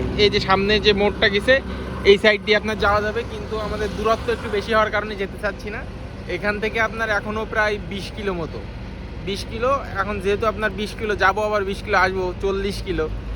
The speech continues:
আবার আমরা আবার সাতক্ষীরা যাব, সেই জন্য আর কি এটা ক্যান্সেল করে দিলাম।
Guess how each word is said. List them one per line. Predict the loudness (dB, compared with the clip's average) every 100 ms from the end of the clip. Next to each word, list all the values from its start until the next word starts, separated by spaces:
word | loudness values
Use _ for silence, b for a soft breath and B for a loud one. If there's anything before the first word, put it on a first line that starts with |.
| -6 -6 -4 0
আবার | 4 4
আমরা | 4 4 4
আবার | 4
সাতক্ষীরা | 0 -2 2 4
যাব, | 4 0 -2 -2 -2 -2 0 4
সেই | 6 6
জন্য | 6 4 4 4 4
আর | 4 4
কি | 2 2 2
এটা | 2
ক্যান্সেল | 2 2 4 4
করে | 4 4
দিলাম। | 4 2